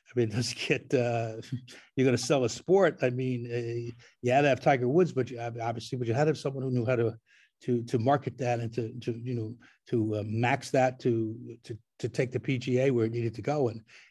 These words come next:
and, and obviously together between the tour and, and Tiger, they took it where it needed to go. But,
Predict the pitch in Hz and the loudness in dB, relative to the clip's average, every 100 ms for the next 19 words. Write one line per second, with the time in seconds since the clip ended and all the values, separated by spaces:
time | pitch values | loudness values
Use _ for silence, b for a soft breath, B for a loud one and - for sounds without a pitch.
0 | - 113 110 113 110 113 113 123 127 123 | -14 -10 -8 -8 -6 -6 -4 0 0 0
1 | 123 120 117 135 123 110 123 110 107 - | -6 -4 0 2 2 -2 -4 -4 -4 -2
2 | 139 127 120 123 b b _ 113 101 110 | 2 2 0 -6 b b _ -6 -6 -6
3 | 110 101 127 110 107 104 - 113 104 104 | -6 0 0 2 -2 -4 -6 -8 -4 -4
4 | 107 107 107 107 120 110 | -4 -6 -8 -6 -4 -4